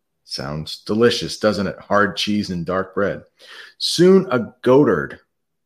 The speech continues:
That is not a word we use in English a lot. I mean,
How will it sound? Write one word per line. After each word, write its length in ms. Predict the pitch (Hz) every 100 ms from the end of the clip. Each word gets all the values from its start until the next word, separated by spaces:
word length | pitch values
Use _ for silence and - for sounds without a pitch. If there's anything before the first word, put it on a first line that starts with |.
| _ _ -
That 140 | 117 117
is 120 | 98
not 260 | 110 113
a 80 | 110
word 320 | 101 107 104
we 80 | 101
use 280 | 98 98 90
in 100 | 87
English 480 | 87 92 92 90 - _ _ _ _ _ _ _ _ -
a 60 |
lot. 420 | 107 104 95 73
I 60 | 90
mean, 340 | 101 90 82